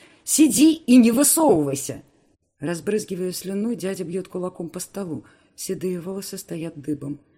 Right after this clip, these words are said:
Лицо покрыто бордовыми пятнами. Подбородок мелко трясётся.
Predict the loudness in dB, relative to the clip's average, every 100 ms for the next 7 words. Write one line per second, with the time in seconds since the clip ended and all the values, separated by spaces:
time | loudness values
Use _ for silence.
0 | -10 -8 -6 -8 -8 -10 -10 -10 -10 -8
1 | -8 -8 -8 -10 -12 -14 -12 -14 -14 _
2 | _ _ -14 -12 -10 -10 -10 -10 -8 -8
3 | -10 -16 -16 -16 -18 -18 -20